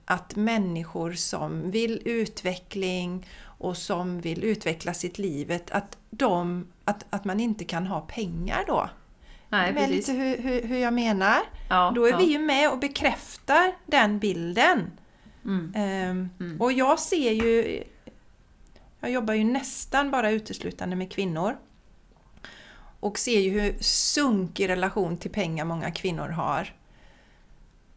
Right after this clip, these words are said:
Speaker 1: Eh,
Speaker 2: Mm.
Speaker 1: säga att man är pank, säga att man inte har råd.
Speaker 2: Mm.
Speaker 1: Såna ord som jag aldrig tar i min mun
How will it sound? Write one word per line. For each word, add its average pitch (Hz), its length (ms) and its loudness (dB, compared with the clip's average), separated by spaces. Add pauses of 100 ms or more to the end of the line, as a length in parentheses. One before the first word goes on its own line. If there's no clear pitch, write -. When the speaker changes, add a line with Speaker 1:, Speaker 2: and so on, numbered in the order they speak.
(120)
Speaker 1:
Eh, 202 80 -8 (120)
Speaker 2:
Mm. 165 120 -4
Speaker 1:
säga 180 240 -2
att - 80 -8
man 190 160 0
är 208 40 0
pank, 254 840 4
säga 165 240 -2
att 165 100 -8
man 160 120 -6
inte 156 180 -8
har 165 180 -2
råd. 240 840 4 (120)
Speaker 2:
Mm. 208 120 0
Speaker 1:
Såna 208 260 6
ord 214 240 0
som 214 140 2
jag 196 120 2 (840)
aldrig 220 720 4
tar 180 260 2
i 185 60 -2
min 165 240 -2
mun 156 300 -2